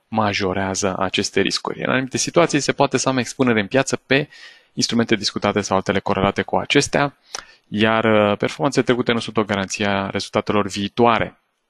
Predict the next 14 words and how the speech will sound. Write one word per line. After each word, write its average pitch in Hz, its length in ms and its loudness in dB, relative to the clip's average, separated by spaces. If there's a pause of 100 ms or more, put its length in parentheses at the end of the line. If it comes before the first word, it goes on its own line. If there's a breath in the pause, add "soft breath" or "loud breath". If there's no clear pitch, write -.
(680)
Ca 113 120 0
să 113 140 -2
nu 117 160 -2
mai 120 240 0
amânăm 107 340 0
discuția 110 400 -2
într-un 104 300 -2
moment 104 300 0
foarte - 360 0
palpitant 107 640 0
și - 100 -4
emoționant, 104 500 0
zic 101 200 -6
eu, 110 200 4